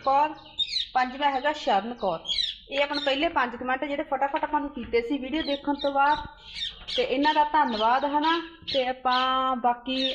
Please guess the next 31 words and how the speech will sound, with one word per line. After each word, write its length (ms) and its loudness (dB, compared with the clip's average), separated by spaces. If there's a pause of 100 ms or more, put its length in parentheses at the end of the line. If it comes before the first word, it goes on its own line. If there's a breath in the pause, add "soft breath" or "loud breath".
ਅੱਜ 100 -4
ਦੀ 80 -8
ਵੀਡੀਓ 200 0
ਹੁਣ 100 0
ਬਣਾਉਣ 300 0
ਲੱਗੇ 220 -4
ਹਾਂ, 60 0
ਉਹ 160 0
ਵੀ 80 -2
ਰਸੋਈ 320 0
ਦੇ 140 2
ਰਿਲੇਟਿਡ 400 -2
ਹੀ 120 -2
ਆ। 100 -2 (160)
ਅੱਜ 100 -4
ਦੀ 120 -10
ਵੀਡੀਓ 260 -4
ਜਿਹੜੀ 260 -2
ਹੈਗੀ 300 -2
ਆ, 60 -4 (420 soft breath)
ਰਸੋਈ 320 2
ਵਿੱਚ 220 -2
ਕੋਈ 140 0 (100)
ਕੀਪਰ 360 0
ਹੁੰਦਾ, 360 2
ਹਨਾ, 220 0
ਉਹਦੇ 160 0
ਨਾਟ 300 2
ਲੱਗੇ 320 -2
ਹੁੰਦੇ 340 0
ਆ। 120 2